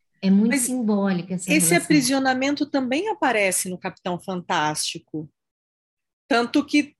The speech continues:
Speaker 2: né, tem uma virada lá no final que um deles precisa, né? Porque não adianta,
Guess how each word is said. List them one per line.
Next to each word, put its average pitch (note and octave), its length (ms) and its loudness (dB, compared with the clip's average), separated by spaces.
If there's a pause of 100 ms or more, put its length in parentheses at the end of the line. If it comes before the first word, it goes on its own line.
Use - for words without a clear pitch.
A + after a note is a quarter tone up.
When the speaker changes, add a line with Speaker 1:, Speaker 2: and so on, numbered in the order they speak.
Speaker 2:
né, A#3 360 0
tem A#3 320 -2
uma C4 200 -2
virada B3 600 2
lá G3+ 180 2
no G#3 140 -10
final G3 640 -2
que - 120 -8
um A3+ 140 -6
deles G3+ 340 -2
precisa, E3+ 760 -4
né? E3 320 -2 (480)
Porque C#4 560 0 (460)
não C4+ 240 0
adianta, D4 880 2